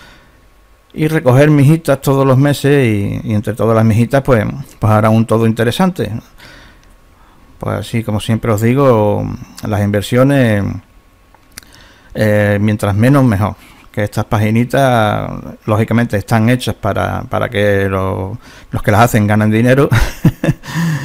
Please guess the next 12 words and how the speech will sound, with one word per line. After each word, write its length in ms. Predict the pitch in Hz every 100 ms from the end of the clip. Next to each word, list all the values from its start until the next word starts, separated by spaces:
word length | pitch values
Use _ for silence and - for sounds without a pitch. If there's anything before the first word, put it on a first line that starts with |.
| 127 127 131 - _ _ _ _ _ _ _ _ _
Pero 280 | 120 117 113
lo 120 | 110
interesante 600 | 113 113 107 113 123 127
de 120 | 135
que, 460 | 135 127 113 110 101
de 220 | 104 113
que, 200 | 110 110
que 180 | - 110
gane 180 | 107 113
dinero 260 | 117 120 131
seamos 280 | 120 113 113
nosotros. 480 | 107 110 95 92